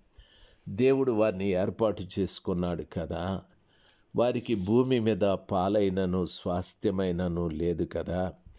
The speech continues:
కాబట్టి ప్రభు అయిన యెహోవా అంటాడు, ఆయన సన్నిధానంలో నీవు, నీ కుటుంబంలో ప్రతి వారు, లేవీయులు కూడా అక్కడ భోజనం చేసి సంతోషించాలి అని ప్రభు చెప్పారు.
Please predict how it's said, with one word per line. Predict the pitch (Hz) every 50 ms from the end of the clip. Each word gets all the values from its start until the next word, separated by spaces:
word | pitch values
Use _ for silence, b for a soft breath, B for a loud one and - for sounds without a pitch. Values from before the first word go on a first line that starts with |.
| b b b b b b b b b -
కాబట్టి | - 98 98 92 104 104 85 - - 98 90
ప్రభు | 85 - 101 101 107 104 98 101 107 101
అయిన | 98 92 95 85 90
యెహోవా | 85 85 87 95 92 - - 98 98 92 90 92 87 - - - -
అంటాడు, | 95 92 90 85 - 90 92 90 87 98 113 113 - b b b b b b b b b b -
ఆయన | 117 110 110 107 110 107
సన్నిధానంలో | 101 - - - 117 110 120 139 143 117 101 113 113 110 104 101 95 95 92 92 90 87 85
నీవు, | 85 87 90 95 101 101 92 92 92 90
నీ | 85 87 87 90 90 85
కుటుంబంలో | - - 101 95 - - - 127 107 107 104 95 92 92 90 90
ప్రతి | - - - 92 92 90 - - 110 104
వారు, | 90 87 87 87 85 87 90 85 - _ -
లేవీయులు | 95 95 95 95 95 98 101 104 87 104 101 98 95 92 92
కూడా | 90 87 - 87 82 90 87 80 - - B B B B B B B B B B
అక్కడ | - 98 98 98 - 101 95
భోజనం | 92 87 85 101 104 110 104 101 110 107 107 101 92 87 - -
చేసి | 98 92 87 - - 92 82
సంతోషించాలి | - - - 95 92 95 101 - 110 104 101 101 - - 98 87 85 - - 98 90 90 87 85 87 92 - - - -
అని | 95 95 101 98
ప్రభు | 90 - - 101 92 87 87 95 90 80 - -
చెప్పారు. | 87 80 78 - - 78 69 67 - -